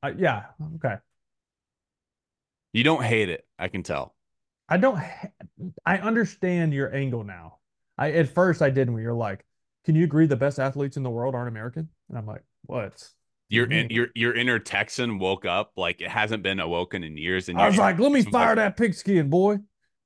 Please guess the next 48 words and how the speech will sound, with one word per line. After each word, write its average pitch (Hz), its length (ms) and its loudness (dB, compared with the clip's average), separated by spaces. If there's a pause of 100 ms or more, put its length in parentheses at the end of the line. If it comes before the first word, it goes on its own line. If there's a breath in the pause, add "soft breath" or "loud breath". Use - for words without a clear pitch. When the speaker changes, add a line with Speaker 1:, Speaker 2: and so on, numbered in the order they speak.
Speaker 2:
"Wait 95 160 -4
a 82 40 -14
minute. 87 340 -4 (400)
Wait 139 200 2
a 110 40 -2
minute." 135 400 0 (680)
Speaker 1:
Yeah, 87 300 -14
no, 113 340 -8
yeah, 131 240 -4
you 127 140 -2
got 156 160 -2
me 147 60 -4
up 131 100 -6
out 123 80 -4
of 117 40 -6
my 107 80 -10
seat 104 240 -10
for - 60 -10
that 110 180 -6
one. 113 140 -4
But 160 320 2 (280)
to 190 100 2
your, 156 240 0 (1200)
more 175 280 4
specifically, 170 1200 -4 (680)
uh, 190 60 0
when 220 100 4
you 220 80 2
put 285 140 0
it 302 80 0
in 202 140 2
tiers, 143 380 2
that 120 140 -2
makes 120 220 -8
more 110 120 -8
sense. - 320 -18 (420)
Speaker 2:
Okay. - 140 -16 (220)
Speaker 1:
And 175 160 4
that, 151 260 -2
in 185 140 4
my 180 160 4
head, 156 220 6
at 131 80 0
least, 135 260 0
as 123 140 -6
far 143 160 0
as, 127 100 -2
like, 123 140 -6